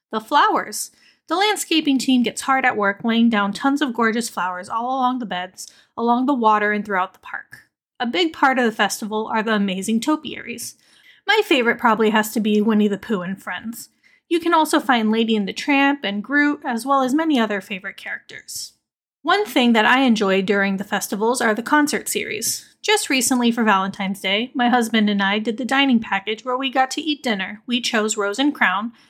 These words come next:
and then got seating to see the Disney on Broadway performance.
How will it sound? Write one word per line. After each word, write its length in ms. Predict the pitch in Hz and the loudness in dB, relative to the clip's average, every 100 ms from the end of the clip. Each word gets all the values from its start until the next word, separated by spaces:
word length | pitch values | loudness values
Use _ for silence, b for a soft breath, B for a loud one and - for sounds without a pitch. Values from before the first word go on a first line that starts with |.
| b | b
and 100 | 320 | -2
then 160 | 339 330 | 0 2
got 220 | 330 - | 2 2
seating 340 | - 330 247 233 | 0 0 2 0
to 100 | 226 | -2
see 180 | 240 233 | -2 -4
the 80 | |
Disney 320 | 226 220 233 233 | -2 -2 0 0
on 120 | 240 | 2
Broadway 340 | 247 233 185 | 0 0 -4
performance. 800 | - - - - - - - - | -8 -16 -14 -12 -14 -14 -14 -14